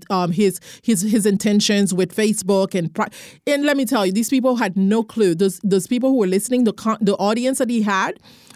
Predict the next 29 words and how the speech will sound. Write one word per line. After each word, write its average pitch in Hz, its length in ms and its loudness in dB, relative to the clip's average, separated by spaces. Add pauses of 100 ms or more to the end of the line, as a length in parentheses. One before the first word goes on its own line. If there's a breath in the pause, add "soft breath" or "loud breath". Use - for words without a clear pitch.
um, 208 280 0
and 208 200 0
the 196 80 0
political 226 380 -2
figures 233 400 -2
that 202 160 0
were 190 80 2
listening 233 320 -2
to 262 120 -2
him, 240 260 0
they 220 200 2
had 208 280 -2
to 226 120 -4
catch 180 320 -4
up. 254 220 -2
They 208 100 -2
had 190 200 -4
their 170 160 -2
staff 247 400 -2
behind 240 340 -2
them 233 140 2
trying 208 300 0
to 170 180 -2 (120)
r-, 196 160 -4
give 220 200 0
him 185 120 2
notes 254 260 2
as 190 180 -4
to 190 240 -2